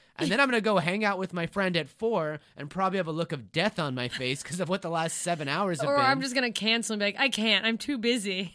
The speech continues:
Speaker 1: Yeah.
Speaker 2: <laughs>
Speaker 1: And then, and then you hang out with Jessica from four to five thirty, and then you have to wait seven hours to do comedy again, and then it's another void of nothing, and you're also exhausted
Speaker 2: Yeah.
Speaker 1: from doing nothing all,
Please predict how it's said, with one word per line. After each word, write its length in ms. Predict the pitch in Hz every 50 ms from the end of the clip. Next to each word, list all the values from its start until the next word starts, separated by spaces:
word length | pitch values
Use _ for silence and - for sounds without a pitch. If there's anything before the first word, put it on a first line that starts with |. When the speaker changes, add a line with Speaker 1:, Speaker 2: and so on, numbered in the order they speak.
| - -
Speaker 1:
Yeah. 420 | 147 170 208 226 226 165 127 349 -
Speaker 2:
<laughs> 60 | - 392 - _ - - - _ - - - - - - - -
Speaker 1:
And 200 | 190 196 190 190
then, 220 | 208 214 208 208 - -
and 180 | 180 185 185
then 160 | 202 208 208
you 140 | 196 196 190
hang 200 | 180 202 214 220 214
out 120 | 214 196
with 80 | 180 -
Jessica 400 | 196 202 196 175 185 160 185 175
from 180 | - 180 180
four 240 | - - 180 180 180
to 80 | 175 175
five 280 | - 180 165 160 143
thirty, 540 | - - 208 208 208 180 156 143 143 147 - _ _ _ -
and 100 | 156 170
then 120 | 185 185
you 80 | 190 190
have 100 | 185 170
to 80 | - 180
wait 200 | 170 170 160 -
seven 380 | - - - 185 180 165 175 170
hours 420 | 151 160 165 170 160 147 147 143 -
to 120 | - 156
do 160 | 139 147 143
comedy 480 | 127 - 151 156 165 170 170 156 139 131
again, 300 | 123 110 123 120 120 123
and 140 | 113 123 151
then 80 | 156 156
it's 120 | 151 -
another 400 | 160 147 143 147 156 170 196 190
void 200 | 151 151 156 143
of 80 | 139 127
nothing, 260 | 131 127 123 135 127 _ _ _ -
and 140 | - 151 165
you're 100 | 160 160
also 240 | 170 170 - 185 170
exhausted 920 | 151 127 127 113 131 139 135 156 160 - - - 127 113 110 113 113 113 -
Speaker 2:
Yeah. 540 | 185 185 160 170 175 180 185 190 190 190 190
Speaker 1:
from 220 | 160 151 147 139
doing 260 | 151 180 170 151 139 139
nothing 320 | 143 156 160 - 170 147
all, 160 | 139 131 127